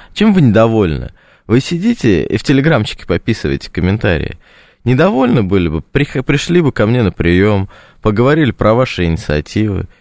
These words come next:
что-нибудь полезное сделали, вместе внесли бы. Я вообще, кстати, всех приглашаю. Очень легко записаться. Telegram-канал Чернышов, э, там есть бот для того, чтобы,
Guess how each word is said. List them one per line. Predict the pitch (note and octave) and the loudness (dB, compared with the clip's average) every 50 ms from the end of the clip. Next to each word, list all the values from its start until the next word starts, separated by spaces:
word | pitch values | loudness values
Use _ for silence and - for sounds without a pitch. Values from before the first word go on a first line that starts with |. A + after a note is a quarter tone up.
| _ - | _ -4
что-нибудь | - - D#3+ C#3+ - - | 0 0 0 0 0 -2
полезное | - - G2+ G2 G2 G3+ - A2 G2+ F#2+ F#2 F2+ F2+ F2+ | 0 2 4 4 4 4 4 2 2 0 0 0 0 0
сделали, | E2+ D#2+ E2 F2 E2+ E2 E2 D#2 D2+ D#2 | -2 -2 0 0 2 2 0 0 -2 -2
вместе | E2 G#2 C3+ E3 D3+ - - D2+ | -2 0 0 0 -2 -2 -4 -4
внесли | C#2+ D#2+ E2 D#2+ - - F2+ G#2+ A#2 | -2 0 0 -2 -2 -2 0 0 2
бы. | G#2+ F2 D#2+ | 2 2 2
Я | F#2 A#2 | 2 2
вообще, | C3+ C#3+ - - | 2 2 0 -4
кстати, | - - A#2+ - | -4 -6 -8 -6
всех | - - B2+ - | -2 -4 -4 -4
приглашаю. | - - F2+ E2 F2+ F2+ - - - C#2 C#2 - - - - - - | -4 -6 -4 -2 -2 -4 -4 -4 -6 -6 -6 -8 -10 -14 -20 -10 -4
Очень | - A#2 - A#2 B2 | -4 -2 0 0 0
легко | B2 - - B2 G#2 | 0 0 0 0 0
записаться. | F2+ F#2 - - - - C#3 C#3+ C#3+ - - - - - - - - - - - | 0 -2 -6 -6 -4 -2 -2 -2 -2 -6 -14 -18 -18 -20 -20 -20 -20 -16 -8 -4
Telegram-канал | G#2 F#2+ G#2 G2 G2+ G2+ F#2 F2+ - G2+ F#2+ F#2 F2+ F#2 | 0 0 2 2 2 2 0 0 0 0 0 0 0 -2
Чернышов, | - G#2 - F#2 F#2+ - - - C3 C3+ C3 - - - | -2 -4 -2 -2 -2 0 0 0 0 -2 -2 -6 -10 -6
э, | D#2 D#2 D#2 D2 C#2 - | -4 -2 -2 -2 -2 -2
там | - D2+ D#2 | -2 -2 0
есть | D#2+ D#2+ D#2 | 0 -2 -2
бот | D#2 F#2 G#2 A2+ G#2 | -2 0 0 0 0
для | - F2 D#2+ | 0 -4 -4
того, | - - D#2 E2 | -2 -2 -2 -2
чтобы, | D#2 - - D2+ D2 D2+ D2+ | -4 -6 -8 -8 -6 -6 -6